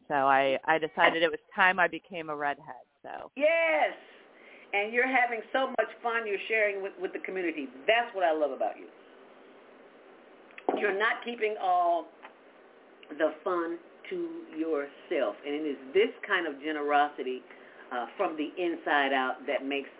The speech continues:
Speaker 2: a difference in the quality of not only your life, but in the lives of those that you touch. And that's what this is really all about. So I
Speaker 1: You know,
Speaker 2: wanna
Speaker 1: I couldn't
Speaker 2: thank
Speaker 1: agree more.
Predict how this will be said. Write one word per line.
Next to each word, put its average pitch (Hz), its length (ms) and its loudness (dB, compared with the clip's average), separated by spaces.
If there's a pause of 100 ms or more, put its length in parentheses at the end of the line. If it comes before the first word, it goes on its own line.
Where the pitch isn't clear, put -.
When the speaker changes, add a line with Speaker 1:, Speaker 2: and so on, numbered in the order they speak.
Speaker 2:
a 135 80 -2
difference 120 420 -4 (1200)
in 175 80 4
the 151 60 4
quality 156 560 2
of 135 80 -4
not 143 240 -2
only 127 280 -6 (140)
your 220 260 4
life, 123 300 0 (500)
but 139 300 -2
in 131 140 -4
the 127 80 -4
lives 139 520 2 (120)
of 120 80 -10 (100)
those 131 340 4 (140)
that 127 160 -4 (140)
you 120 100 -12 (320)
touch. - 140 -2 (640)
And 117 240 -4
that's 135 200 4 (100)
what 123 140 -2 (120)
this 127 160 2 (220)
is 113 180 -4
really 110 360 -2 (280)
all 110 220 -4
about. - 340 -8 (800)
So 165 100 4
I 151 100 6
Speaker 1:
You 339 60 4
know, 202 80 6
Speaker 2:
wanna 196 100 6
Speaker 1:
I - 20 4
couldn't 247 320 2
Speaker 2:
thank 226 140 2
Speaker 1:
agree 180 240 0
more. 131 420 -4